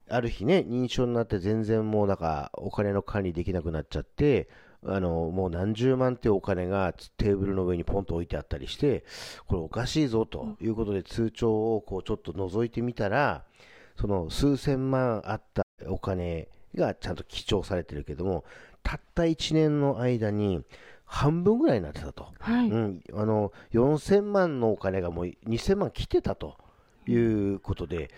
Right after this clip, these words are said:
Speaker 2: 何に使っちゃったんですか？
Speaker 1: 何に使ったかが本人に聞いても分かんない。
Speaker 2: はい。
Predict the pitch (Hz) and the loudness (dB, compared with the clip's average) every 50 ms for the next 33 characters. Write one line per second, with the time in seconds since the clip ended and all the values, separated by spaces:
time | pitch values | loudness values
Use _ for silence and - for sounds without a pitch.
0 | - - 208 208 208 220 233 254 254 233 214 - - - 190 123 151 190 208 220 | -8 -4 -2 0 2 2 4 2 2 0 -2 -4 -2 -2 0 2 2 2 2 2
1 | 214 196 185 202 202 - 190 185 185 170 185 190 170 165 - - - 156 165 160 | 2 2 2 0 -2 0 0 -2 0 0 0 0 0 0 0 0 2 2 2 2
2 | 156 147 131 117 110 - - 120 117 110 - 110 98 80 92 131 107 - - 127 | 2 2 2 2 0 0 0 0 0 2 2 0 0 0 -2 -4 -6 -6 -4 -4
3 | 120 101 92 82 78 - - 214 220 220 214 208 196 | -4 -4 -4 -8 -8 -6 -2 0 2 2 2 0 -2